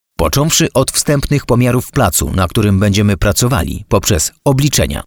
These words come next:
objętości potrzebnych do oszacowania materiału, który musimy wywieźć lub nawieźć, wytyczenie newralgicznych elementów, takich jak spadki, osie fundamentów, rozplanowanie ścian i słupów, precyzyjne konstrukcje stalowe,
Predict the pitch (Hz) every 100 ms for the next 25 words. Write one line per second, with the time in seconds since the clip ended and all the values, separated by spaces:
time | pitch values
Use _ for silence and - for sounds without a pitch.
0 | _ 123 127 123 139 131 - - 92 -
1 | 107 113 95 104 - 120 127 127 117 117
2 | 110 110 131 131 117 - - 110 101 104
3 | - 107 71 85 151 127 71 - - 135
4 | 139 131 69 60 - - - - - 120
5 | 139 135 - 123 117 101 120 120 120 120
6 | 113 - 120 107 143 123 127 98 78 76
7 | - 92 113 92 95 - - - 131 -
8 | - 107 - 127 - 110 120 98 95 104
9 | 98 80 - - - 120 - 113 110 110
10 | 117 110 - 107 110 - 131 - 107 -
11 | - 131 113 120 120 120 117 - 127 120
12 | - 127 - 123 - 98 123 110